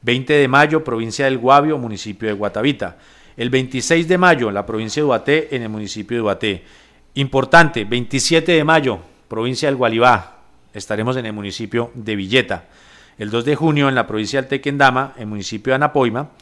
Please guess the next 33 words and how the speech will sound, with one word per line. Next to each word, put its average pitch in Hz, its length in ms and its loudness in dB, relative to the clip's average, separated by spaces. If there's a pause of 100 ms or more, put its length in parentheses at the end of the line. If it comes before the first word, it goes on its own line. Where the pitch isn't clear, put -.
(320)
El 113 160 -12
tres 123 240 -4
de 143 500 -2
junio, 160 580 -2
en 117 120 -8
la 107 120 -6
provincia 110 360 -6
del 131 80 -4
Magdalena 110 440 -4
Centro, 131 480 -8
en 113 80 -8
el 107 80 -4
municipio 101 400 -8
de 120 40 -6
San 110 120 -6
Juan 107 160 -4
de 117 100 -4
Río 131 200 -4
Seco. 135 360 -6 (580)
El 113 140 -8
nueve 123 200 0
de 147 80 0
junio, 151 300 -2
en 147 60 -2
la 123 140 -2
provincia 110 400 -4
de 143 60 0
Oriente, 139 480 -2
en 113 100 -10
el 101 60 -8
municipio 101 440 -6
de 131 120 -2
Caquesa. 147 520 0